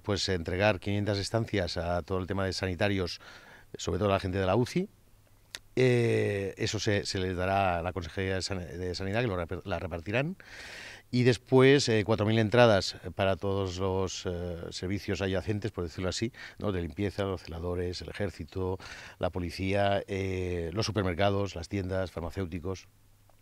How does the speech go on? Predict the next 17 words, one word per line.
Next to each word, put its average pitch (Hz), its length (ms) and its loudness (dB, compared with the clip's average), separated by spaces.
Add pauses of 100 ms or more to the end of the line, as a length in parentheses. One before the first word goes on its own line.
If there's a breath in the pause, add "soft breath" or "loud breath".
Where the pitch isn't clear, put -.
(120)
que 110 120 -2
se 101 80 0
repartirán 101 680 0 (360 loud breath)
vía 107 180 4
online. 135 360 4 (680 loud breath)
Eh, 98 880 0
y, 127 520 2
eh, 107 420 0
por 110 160 0
último, 127 480 2 (260 loud breath)
también 113 220 4
ofrecemos 113 440 2
a 101 80 4
los 95 140 0
afectados 98 460 0
por 101 160 -2
coronavirus, 110 720 2